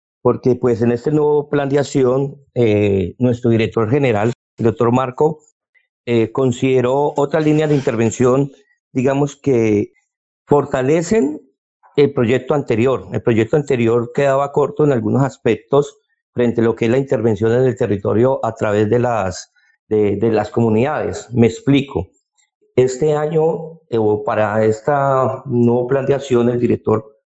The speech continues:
además de la intervención directa con las familias campesinas necesitadas, ha complementado el proyecto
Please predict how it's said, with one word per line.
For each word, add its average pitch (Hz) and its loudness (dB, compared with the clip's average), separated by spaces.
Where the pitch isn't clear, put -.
además 113 0
de 127 -2
la 127 0
intervención 123 0
directa 143 -2
con 139 2
las 127 -2
familias 117 0
campesinas 131 -2
necesitadas, 135 -2
ha 107 -2
complementado 131 0
el 123 -2
proyecto 127 -2